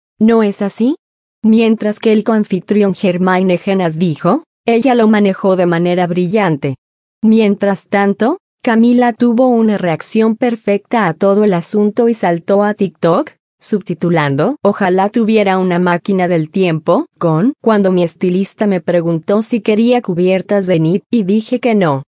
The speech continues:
Respuesta perfecta, "y en otras noticias?". Bam Bam lo está matando absolutamente en las listas.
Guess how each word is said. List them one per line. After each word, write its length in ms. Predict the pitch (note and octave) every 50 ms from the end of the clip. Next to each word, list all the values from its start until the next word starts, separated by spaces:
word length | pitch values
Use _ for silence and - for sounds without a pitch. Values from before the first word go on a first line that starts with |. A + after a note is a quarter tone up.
| _ _ _ _ _ _
Respuesta 720 | A3 A3 A3 G3+ F#3+ - - - G#3+ G#3+ A3 A3 - A3+
perfecta, 800 | G#3+ - G#3 G3+ - - G3+ F#3 E3 - _ - F3+ A#3 D#4+ F4 - _ _ _
"y 140 | G#3 G#3+ A3+
en 120 | G#3+ G#3+
otras 360 | G#3+ A3 A3 - F#3+ G3 F3
noticias?". 760 | F#3+ F#3 F3+ E3+ - F3 D#3+ D3 - - F#3 B3+ F4+ - - - - _ _ _
Bam 360 | - G3 F#3+ G#3+ G#3 G3+ F#3+
Bam 280 | F#3+ G3 G#3+ G#3+ C4+ D#4 -
lo 160 | G#3+ G#3+ G#3
está 340 | G3 F#3+ - - - G3 G3+
matando 560 | G#3 G#3+ G3 F#3+ - - G3 G3 G3+ G3+ G3+
absolutamente 800 | F#3+ F3 - G3 F#3+ F#3 F3+ - F3 F3 E3+ E3+ E3+ E3 - F#3+
en 100 | F#3+ F3+
las 200 | E3 D#3 D3 -
listas. 640 | F3+ F3 D#3+ C#3+ - - D3 C#3 C3+ - - -